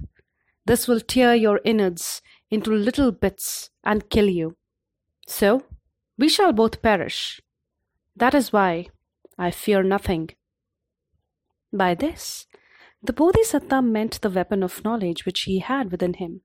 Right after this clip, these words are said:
When he heard this, the demon thought, "This young man speaks the truth. A piece of the flesh of such a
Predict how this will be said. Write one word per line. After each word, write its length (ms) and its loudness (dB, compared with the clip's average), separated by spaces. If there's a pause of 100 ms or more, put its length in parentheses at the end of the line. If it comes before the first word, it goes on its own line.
(1120)
When 120 4
he 140 6
heard 320 2
this, 440 -4 (120)
the 240 -2
demon 220 4
thought, 360 -10 (880)
"This 400 -2
young 260 0
man 260 -4
speaks 360 -6
the 100 -4
truth. 540 -4 (580)
A 100 -12 (200)
piece 440 0
of 380 -6
the 60 -14
flesh 500 -2
of 80 -2
such 340 -4
a 140 2